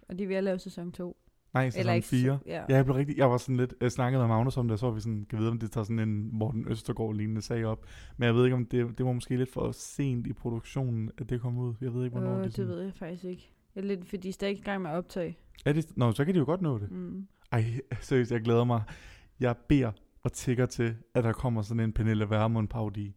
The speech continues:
Speaker 1: Ja, det håber jeg også.
Speaker 2: Fordi hun er den, altså hun er jo, jeg føler, hun er en ultimativ Borgen-karakter. Hun er en fucking karakter.
Speaker 1: Men jeg ved ikke, om de sådan, ja, det kunne være nice, hvis de tog en eller anden form for krænkelsesag eller et eller andet, men det,
Speaker 2: Mhm.
Speaker 1: det ved jeg ikke, om de tør.
Speaker 2: Det ved jeg ikke.
Speaker 1: Nej.
Speaker 2: Jo, jo,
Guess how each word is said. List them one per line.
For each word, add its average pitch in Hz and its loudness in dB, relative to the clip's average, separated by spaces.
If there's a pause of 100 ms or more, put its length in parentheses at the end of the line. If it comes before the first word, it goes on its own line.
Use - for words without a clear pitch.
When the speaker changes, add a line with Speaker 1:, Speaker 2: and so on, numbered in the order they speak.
Speaker 1:
Ja, 190 -8 (380)
det 196 -10
håber 190 -8
jeg 185 -8
også. 185 -14
Speaker 2:
Fordi - 4
hun 131 4
er 131 4
den, 123 0 (240)
altså 120 4
hun 135 4
er 156 6
jo, 127 6
jeg 117 2
føler, 131 2
hun 113 0
er 107 2
en 113 0
ultimativ 123 0
Borgen-karakter. 113 -2
Hun 135 0
er 131 2
en 123 0
fucking 113 2
karakter. - -4
Speaker 1:
Men 185 -2
jeg 190 -4
ved 196 -2
ikke, 180 -8
om 190 -6
de - -16
sådan, 175 -8 (580)
ja, 196 -10 (120)
det 202 -8
kunne 202 -4
være 196 0
nice, 220 -2
hvis 226 -6
de 214 -6
tog 185 -6
en - -12
eller 180 -6
anden 180 -6
form 190 -6
for 175 -10
krænkelsesag 175 -6
eller 147 -8
et 147 -8
eller 156 -6
andet, 143 -10 (160)
men 165 -10
det, 151 -4 (180)
Speaker 2:
Mhm. 110 -2 (120)
Speaker 1:
det 151 -14
ved 151 -10
jeg 143 -12
ikke, 156 -18 (120)
om - -14
de 165 -18
tør. 165 -10 (600)
Speaker 2:
Det - -12
ved - -8 (120)
jeg - -10
ikke. - -12 (140)
Speaker 1:
Nej. - -16 (100)
Speaker 2:
Jo, - -2 (160)
jo, - -12